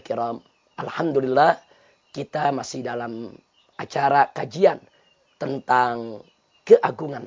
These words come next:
Al-Quran. Salah satu keagungan Al-Quranul Karim adalah bagaimana Allah Subhanahu wa Ta'ala menginformasikan di dalam kitab sucinya Al-Quran tentang masa penciptaan alam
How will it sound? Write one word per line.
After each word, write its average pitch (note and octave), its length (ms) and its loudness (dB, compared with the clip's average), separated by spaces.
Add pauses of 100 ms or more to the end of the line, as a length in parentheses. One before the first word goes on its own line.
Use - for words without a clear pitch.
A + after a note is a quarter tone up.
Al-Quran. A2+ 640 -14 (880)
Salah A#3 480 6
satu G#3+ 480 -4 (160)
keagungan D3 480 0
Al-Quranul C3 720 -4
Karim B2 400 -10 (880)
adalah D#3+ 400 0
bagaimana D#3 800 -2
Allah C#3+ 320 0
Subhanahu D3+ 640 -6
wa C#3+ 80 -10
Ta'ala C3+ 480 -2
menginformasikan D#3 1400 -6 (880)
di A2 160 -10
dalam D#3+ 400 6
kitab D3 320 -8
sucinya C3+ 480 -10
Al-Quran D3 640 -2 (640)
tentang C3+ 400 -6
masa C3+ 480 -4
penciptaan - 720 -10
alam - 240 -10